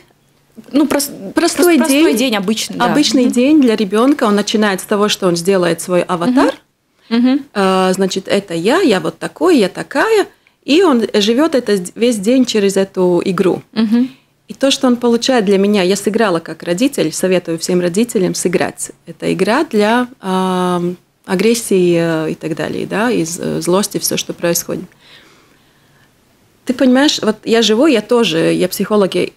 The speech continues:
Speaker 2: пожалуйста, не думайте, никакие иллюзии нет, да, мы можем поговорить потом.
Speaker 1: <laughs>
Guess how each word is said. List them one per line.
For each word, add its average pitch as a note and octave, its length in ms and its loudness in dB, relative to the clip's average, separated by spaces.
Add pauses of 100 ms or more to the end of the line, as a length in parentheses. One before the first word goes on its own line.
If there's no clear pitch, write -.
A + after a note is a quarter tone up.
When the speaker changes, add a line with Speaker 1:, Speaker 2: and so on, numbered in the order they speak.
(160)
Speaker 2:
пожалуйста, F#3 400 -2
не F#3+ 100 2
думайте, G3+ 380 0
никакие A3+ 420 0
иллюзии F3+ 480 0 (160)
нет, F3 240 -2
да, F3+ 180 -2
мы G3 120 0
можем F3+ 260 0
поговорить F#3 440 0
потом. G#3+ 220 -4 (200)
Speaker 1:
<laughs> A#3+ 100 -2